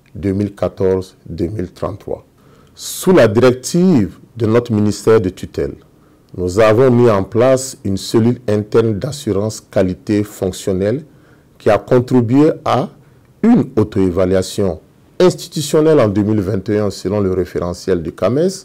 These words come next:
l'accréditation par le Haut Conseil de l'évaluation de la recherche et de l'enseignement supérieur H R S, organisme européen d'accréditation internationale, et par le cames,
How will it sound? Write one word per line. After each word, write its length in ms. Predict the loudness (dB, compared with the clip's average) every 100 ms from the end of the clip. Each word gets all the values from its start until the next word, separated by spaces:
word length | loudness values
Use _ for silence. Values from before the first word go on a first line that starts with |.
| _ _ _ _ _ _ -14
l'accréditation 1160 | -2 2 2 2 2 2 2 2 2 0 0 -2
par 180 | -2 2
le 100 | 4
Haut 200 | 4 2
Conseil 520 | 2 -2 0 2 2
de 100 | 2
l'évaluation 680 | 0 0 2 2 0 -4 -4
de 80 | -2
la 140 | -2
recherche 500 | -4 -4 -4 -4 -8 _ -20 _ -4
et 60 | -2
de 40 |
l'enseignement 600 | -2 -2 -2 -2 0 -2
supérieur 680 | -4 -10 -6 -2 0 -2 -4 -8
H 320 | -8 -8 -4 0
R 60 |
S, 300 | 2 0 -4 _ _ _ _ -4
organisme 520 | 0 2 0 -2 -6 -4
européen 440 | 0 2 0 0 0
d'accréditation 840 | -2 -4 -4 -4 -2 -4 -4 -4
internationale, 840 | -4 -2 -4 -4 -8 -8 -6 -6
et 100 | -6
par 200 | -4 -2
le 100 | -2
cames, 340 | -4 -4 -2